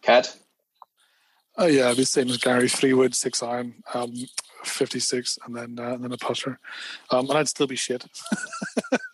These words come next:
Speaker 1: So it's, have you played in a competition of
Speaker 2: I'd
Speaker 1: that?
Speaker 2: still hit, I'd still hit my tee shots off to, <laughs> off the planet somewhere.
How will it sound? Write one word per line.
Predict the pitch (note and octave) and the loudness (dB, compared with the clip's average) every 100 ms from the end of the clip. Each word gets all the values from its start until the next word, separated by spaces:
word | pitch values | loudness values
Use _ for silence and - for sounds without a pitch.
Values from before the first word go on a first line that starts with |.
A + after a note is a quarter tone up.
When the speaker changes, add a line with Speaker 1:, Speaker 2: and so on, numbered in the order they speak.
| - A3 - C4 - C#4+ - B3 | -8 -6 -4 -8 0 0 2 4
Speaker 1:
So | - - - - | 6 6 2 0
it's, | E3 - - - | 2 4 2 2
have | C#3 E3 | 4 4
you | F3+ | 4
played | F#3+ F#3+ G#3+ G#3+ | 6 8 6 6
in | A#2+ | 4
a | |
competition | G2 F#2 - F2+ E2+ E2 - | 2 2 0 2 0 0 -2
of | - F2+ | -2 4
Speaker 2:
I'd | D#2+ | 2
Speaker 1:
that? | - | 2
Speaker 2:
still | - F3+ | 0 0
hit, | D#3 D#3+ - _ | 2 -2 -4 _
I'd | D3+ | -4
still | - E3 | -2 -2
hit | D3 | -2
my | D3 | -4
tee | - D3 | -6 -8
shots | - C#3 C#3 - - - | -2 -2 -2 -8 -12 -16
off | D3 C#3+ C3+ - - | -4 -2 -2 -10 -6
to, | C#3+ D#3+ _ | -4 -4 _
<laughs> | |
off | F#3 F#3+ - | 0 0 -2
the | D3+ | -4
planet | C#3+ D3 D#3 - | 0 0 0 -4
somewhere. | D#3 D#3+ E3+ | -6 -6 -8